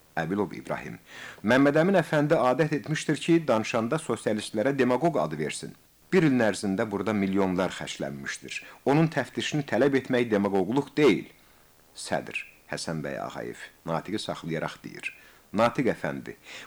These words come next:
buradakı xərclər Divan-ı Rəyasət tərəfindən olmuşdur. İstər Divan-ı Rəyasətdə, istər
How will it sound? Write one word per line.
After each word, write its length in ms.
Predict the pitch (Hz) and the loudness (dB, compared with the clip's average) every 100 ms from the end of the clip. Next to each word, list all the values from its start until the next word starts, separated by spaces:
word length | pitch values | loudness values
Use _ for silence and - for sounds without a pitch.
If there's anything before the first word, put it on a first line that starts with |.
| - | -2
buradakı 420 | 120 120 123 - | 0 2 0 -2
xərclər 520 | 165 90 - - 170 139 - _ | -4 -4 -4 -4 -4 -6 -12 _
Divan-ı 400 | 98 98 113 135 | 0 2 2 2
Rəyasət 540 | 104 90 85 82 156 - | 0 0 0 -2 -4 -2
tərəfindən 500 | 87 80 90 78 73 | -6 -4 -4 -4 -6
olmuşdur. 580 | 69 60 - - - - - _ _ - | -8 -10 -12 -12 -14 -16 -18 _ _ -10
İstər 340 | - - 135 139 | -8 0 2 4
Divan-ı 400 | 127 120 131 139 | 4 4 4 4
Rəyasətdə, 680 | 113 101 90 95 - - 113 151 165 - | 4 2 2 -4 -4 0 4 4 0 -6
istər 460 | - - 139 151 | -8 2 2 2